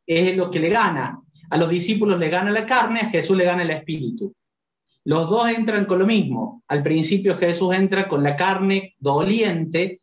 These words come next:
con terror y angustia, pero le termina ganando el espíritu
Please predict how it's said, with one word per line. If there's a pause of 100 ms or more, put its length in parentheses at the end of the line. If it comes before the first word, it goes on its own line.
(140)
con
terror (100)
y
angustia, (240)
pero
le
termina
ganando
el
espíritu